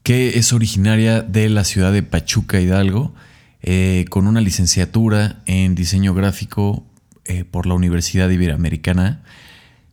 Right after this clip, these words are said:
y donde en el dos mil catorce empezó con un máster de fotografía en París y en Londres.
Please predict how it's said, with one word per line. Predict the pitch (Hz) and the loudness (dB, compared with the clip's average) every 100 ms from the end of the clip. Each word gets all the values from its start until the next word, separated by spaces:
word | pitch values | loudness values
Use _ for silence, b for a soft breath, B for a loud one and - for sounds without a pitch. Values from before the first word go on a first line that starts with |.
| - | -6
y | 143 156 131 | 0 2 2
donde | 131 131 127 131 127 120 | 2 2 2 2 0 0
en | 110 | 0
el | 107 | 2
dos | 107 110 | 0 0
mil | 127 120 | 0 0
catorce | 127 120 120 110 113 117 - - | -2 0 0 0 0 0 -2 -2
empezó | 95 - 92 82 110 104 101 | -2 0 -2 0 0 -2 -2
con | 101 95 | 0 2
un | 95 | 2
máster | 95 92 - 92 | 0 0 -2 -4
de | 92 | -4
fotografía | - - 80 80 78 - 104 110 110 - | -8 -8 -6 -6 -8 -4 -2 -2 -4 -6
en | 82 | -6
París | 82 82 92 92 - - - | -4 0 0 0 -2 -4 -10
y | - 85 | -8 -4
en | 85 85 | -2 -2
Londres. | 85 85 80 78 - | -2 -2 -4 -8 -14